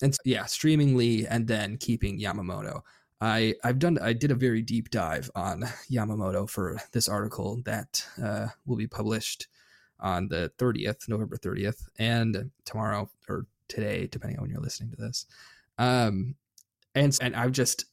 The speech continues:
I've tried to find the warts, and I ended up, I started with a possible con and then worked myself into how it could be a, a strength. And then it was all, there's just so much to love about him, about the arsenal, about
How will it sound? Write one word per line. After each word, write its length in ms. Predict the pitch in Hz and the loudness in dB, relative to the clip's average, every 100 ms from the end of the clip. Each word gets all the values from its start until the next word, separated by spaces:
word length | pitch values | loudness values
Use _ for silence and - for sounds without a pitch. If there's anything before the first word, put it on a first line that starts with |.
| 110 | -4
I've 140 | 110 | -2
tried 360 | - 117 107 113 | -2 0 0 0
to 60 | |
find 420 | 117 120 113 110 | -2 0 2 0
the 140 | 110 110 | 0 0
warts, 520 | 127 165 160 - - | 4 4 2 0 -2
and 140 | 117 | -2
I 160 | 120 110 - | -4 -6 -4
ended 260 | 117 131 127 | 2 4 4
up, 180 | 123 - - - - _ | 2 -4 -20 -20 -20 _
I 140 | 107 | 0
started 460 | 107 - 139 131 127 | 2 2 4 4 4
with 240 | 127 123 | 2 2
a 140 | 110 - _ - | -2 -2 _ -4
possible 360 | 117 113 - 120 | -2 -2 -2 -4
con 420 | - 123 117 117 | 0 2 4 2
and 60 | |
then 140 | 113 110 | 2 2
worked 300 | 117 120 - | 2 0 -2
myself 360 | 110 - 110 | -2 2 0
into 160 | - 107 | 0 -2
how 260 | 110 117 110 | 0 0 0
it 100 | - | -2
could 120 | 117 | -2
be 220 | 107 107 | 0 2
a, 220 | 107 98 | 0 -2
a 80 | - | -2
strength. 680 | - - 139 127 117 - - | -4 -2 0 0 0 -6 -8
And 180 | 110 107 | -6 -2
then 180 | 107 107 | -2 -2
it 160 | 98 | -2
was 200 | 104 110 | -2 0
all, 260 | 113 110 110 - - - | 0 0 -2 -8 -8 2
there's 200 | 143 143 | 4 4
just 180 | 135 | 4
so 140 | - 143 | 4 6
much 240 | 139 - | 4 2
to 80 | 131 | 0
love 200 | 117 117 | 0 0
about 300 | 107 104 104 | 0 -2 -2
him, 140 | 98 | -2
about 260 | 104 117 107 | -2 -4 -4
the 140 | 98 | -4
arsenal, 560 | 82 101 - 110 98 101 | -2 0 -2 -4 -6 -6
about 480 | - 110 101 101 - | -8 -4 -4 -4 -10